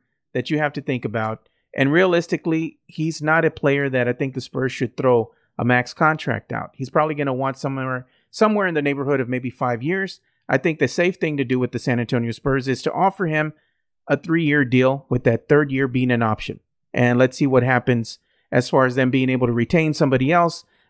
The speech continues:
uh, such as a Jakob Poeltl, because realistically, at the end of the day, you only have so many mo-, so much money against your cap, and there's, there's only so much to go around. You know, we got, we made some bad decisions, and we still have to pay Paul Gasol.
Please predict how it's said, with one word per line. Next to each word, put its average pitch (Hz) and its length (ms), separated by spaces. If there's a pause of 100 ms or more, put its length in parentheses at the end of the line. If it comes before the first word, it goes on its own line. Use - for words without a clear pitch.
uh, 123 180
such - 280
as 123 140
a 113 160
Jakob 127 320
Poeltl, 151 440 (420)
because 156 380 (180)
realistically, 170 720
at 143 120
the 139 100
end 143 100
of 143 80
the 127 60
day, 127 160
you 135 160
only 151 180
have 139 180
so - 140
many 135 220
mo-, 131 280
so - 180
much 202 260
money 165 240
against 139 320
your 139 100
cap, 139 380 (420)
and 135 440
there's, 147 340 (420)
there's 175 220
only 180 160
so 170 160
much 165 220
to 160 60
go 151 160
around. 143 360 (240)
You 135 120
know, 151 100
we 147 200
got, 165 180
we 147 120
made 196 260
some 147 140
bad 156 200
decisions, 143 460
and 123 160 (400)
we 143 100
still 156 280
have 156 220
to 131 60
pay 135 240
Paul 127 280
Gasol. 117 420